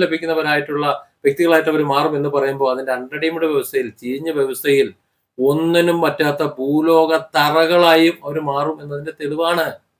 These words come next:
അതുകൊണ്ടാണ് ഇവിടെ നടക്കുന്നത്, കള്ളും കുടിച്ച് ഓടെ കിടക്കുന്നത്, കഞ്ചാവും വലിച്ച്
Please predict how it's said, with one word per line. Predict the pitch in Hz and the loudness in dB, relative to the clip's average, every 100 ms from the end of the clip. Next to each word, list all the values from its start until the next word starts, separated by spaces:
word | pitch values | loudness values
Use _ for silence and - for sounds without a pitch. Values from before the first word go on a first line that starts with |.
| _ _ _ _ _ _ _ - | _ _ _ _ _ _ _ -4
അതുകൊണ്ടാണ് | 135 175 185 190 | 0 4 4 4
ഇവിടെ | 180 190 | 4 2
നടക്കുന്നത്, | 175 165 180 165 156 | 2 0 -2 -2 -2
കള്ളും | 151 170 175 | -2 0 0
കുടിച്ച് | 165 165 | 0 -2
ഓടെ | 156 170 | -2 -2
കിടക്കുന്നത്, | 165 160 165 151 147 | -2 -4 -6 -6 -6
കഞ്ചാവും | 135 143 165 165 | -8 -4 -4 -4
വലിച്ച് | 151 | -10